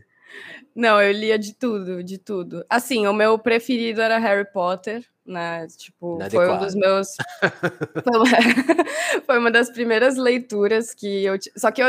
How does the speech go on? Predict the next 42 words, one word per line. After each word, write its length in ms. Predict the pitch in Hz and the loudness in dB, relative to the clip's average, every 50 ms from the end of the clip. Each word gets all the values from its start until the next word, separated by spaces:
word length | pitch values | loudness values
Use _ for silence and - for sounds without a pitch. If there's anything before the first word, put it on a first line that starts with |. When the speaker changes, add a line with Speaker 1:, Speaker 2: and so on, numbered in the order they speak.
| 254 254 | 2 2
Speaker 1:
eu, 120 | 208 233 247 226 - | 2 2 2 2 2
eu 160 | - 220 226 | 2 2 2
li, 220 | 226 220 233 247 254 | 2 2 2 2 2
assim, 220 | 269 262 262 269 | 2 2 2 0
muito, 1040 | 254 247 233 233 240 240 247 262 269 277 285 294 302 294 262 254 254 - 196 185 185 | 2 2 2 2 2 4 4 4 4 4 6 6 6 4 4 2 0 -4 -6 -6 -6
muito 640 | 190 196 208 208 226 247 269 262 269 262 233 214 208 | -8 -8 -4 -2 -2 -2 -2 -2 -2 -2 0 2 2
antes, 400 | 202 202 196 190 190 - - 180 | 2 2 2 0 -2 -6 -10 -10
assim, 360 | 180 180 - - 180 170 175 | -10 -10 -8 -8 -8 -8 -8
de, 480 | 175 165 170 180 175 170 170 170 185 - _ _ _ - - - - - - - _ _ _ - | -8 -6 -6 -6 -6 -6 -8 -8 -10 -14 _ _ _ -20 -20 -20 -20 -20 -20 -20 _ _ _ -8
é, 420 | 156 165 165 165 - - - 180 | -4 -2 -2 -2 -4 -4 -4 -2
acho 160 | 185 190 - | -2 -2 -4
que 80 | - 208 | -8 -6
tinha 140 | - - 247 | -4 -4 -2
acabado 580 | 254 - 240 208 202 214 214 226 269 285 269 | 0 0 -2 0 2 2 2 2 2 -2 -6
de 100 | 226 240 | -8 -10
ser 640 | - - - 214 208 202 196 185 180 - 110 - - - | -8 -4 -2 0 0 0 0 -2 -4 -6 -8 -10 -8 -6
lançado 560 | - 208 196 202 - - - 190 185 190 190 | -4 -2 -2 -2 -4 -2 0 0 2 0 0
no 100 | 180 185 | -4 -6
Brasil 500 | 180 185 180 180 185 175 170 180 180 180 | -4 -2 -2 -2 -2 -4 -4 -4 -4 -4
o 60 | 175 | -4
livro, 640 | 170 170 175 170 170 165 170 170 170 165 165 165 175 - - | -4 -6 -8 -8 -8 -8 -8 -8 -8 -8 -8 -10 -12 -8 -8
acho 180 | 107 - - | -8 -8 -8
que 60 | - | -6
foi 140 | - 202 190 | -4 -2 -2
em 60 | 190 | -2
noventa 500 | 196 196 190 190 175 185 190 202 - - | -2 -2 -4 -4 -4 -4 -6 -4 -4 -4
e 160 | 214 202 180 170 | -4 -2 0 0
oito, 500 | 165 175 185 190 170 - _ - - 170 | 0 2 0 0 -2 -4 _ -20 -20 -20
sei 180 | - - 165 170 | -18 -14 -12 -10
lá. 220 | 175 165 165 165 | -8 -8 -8 -8
Speaker 2:
Sim. 180 | 165 - - 98 | -10 -12 -12 -12
Speaker 1:
Tipo... 220 | 95 95 95 90 - - | -12 -12 -12 -12 -4 2
Não, 140 | 240 226 | 2 4
noventa 320 | 202 202 196 196 190 196 196 | 4 4 2 0 -2 -2 -4
e 20 | |
oito 200 | 185 196 190 226 | -4 -4 -4 -4
não, 220 | 226 196 180 175 175 | -4 -4 -4 -4 -6
gente, 300 | 151 151 143 - - - | -8 -12 -16 -20 -20 -20
noventa 320 | 156 165 170 165 165 - | -18 -16 -16 -16 -14 -14
e 40 | 165 | -14
oito 260 | 160 160 165 160 - | -14 -14 -14 -12 -10
eu, 300 | 180 180 180 180 180 190 | -10 -8 -8 -10 -12 -14